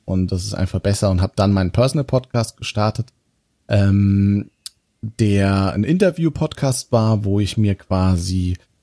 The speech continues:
in jeder Folge ein Thema ausgesucht hab und mir dazu einen Gast eingeladen hab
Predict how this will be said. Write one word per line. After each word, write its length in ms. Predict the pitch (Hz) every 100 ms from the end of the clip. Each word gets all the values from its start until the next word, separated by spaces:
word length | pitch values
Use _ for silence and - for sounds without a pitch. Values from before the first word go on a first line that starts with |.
| _
in 80 | 98
jeder 280 | 95 104 107
Folge 460 | - 95 95 92
ein 140 | - 90
Thema 300 | - 110 78
ausgesucht 520 | 95 - 113 110 -
hab 180 | 98 -
und 100 | 92
mir 160 | 92
dazu 500 | 87 85 87 - 101
einen 160 | 92 90
Gast 360 | 107 123 - -
eingeladen 580 | 104 101 95 92 90
hab 120 | 82